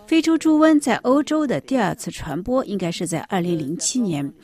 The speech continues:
病毒从马达加斯加传播到欧洲的格鲁吉亚。专家认为，病毒来自从马达加斯加向欧洲运输荔枝的船只上的猪肉，这些带病毒的猪肉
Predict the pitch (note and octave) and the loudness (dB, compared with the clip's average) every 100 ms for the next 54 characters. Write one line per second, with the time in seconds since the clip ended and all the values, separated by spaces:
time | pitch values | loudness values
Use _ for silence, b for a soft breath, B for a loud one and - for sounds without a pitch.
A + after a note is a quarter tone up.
0 | B B - D#4 C#4 C#4 D4+ - A3+ B3+ | B B 4 4 6 2 0 0 0 2
1 | C#4 A3 D3 E3 E3 F3 A3+ A3 B3 B3+ | 2 2 0 -2 -2 -2 -4 -4 -4 -4
2 | C4+ - - D#3+ F3+ F3 E3 - - A#3 | -4 -4 -6 -6 -4 -4 -4 -2 -2 0
3 | A#3+ A#3 D#3 - F#3 C3 - D#3+ F#3 D#3 | -2 -2 -4 -4 -4 -4 -6 -2 -2 -2
4 | B B B - D4 D4+ D4+ D4 D4 F#3 | B B B -4 4 4 6 4 2 2
5 | E3+ G3 - C#4+ G#3+ E3 D#3+ G3+ - E3+ | 2 0 0 0 2 0 0 0 0 -2
6 | D#3 - G#3+ F3 - G#3 G3+ D#3 - D#3 | -2 -2 -2 -4 -4 -4 -2 -2 -2 -6
7 | - F#3 - F#3+ A3 G#3+ - - E3+ - | -4 -6 -6 -4 -2 -4 -6 -6 -6 -4
8 | G#3+ G#3+ G#3+ A#3 A3+ A#3+ F#3+ - A#3 G3+ | 0 0 0 -2 -2 -2 -2 -2 -4 0
9 | D4 A#3+ F3+ C4 C4 A3 C#3+ - - - | 2 2 0 -4 -2 -2 -4 -4 -10 -6
10 | C#3 E3+ F3+ F#3 D#3+ C#3 G#2 - F#3 G3 | -6 -6 -8 -6 -6 -6 -8 -6 -4 0
11 | F3 - B B B - D4+ D4 D4 C#4+ | -2 -4 B B B 0 2 2 2 0
12 | C#4 D4+ A#3+ E3+ G#3 A3+ E3 A#3 B3 A#3+ | 2 2 2 0 0 2 0 -2 -2 0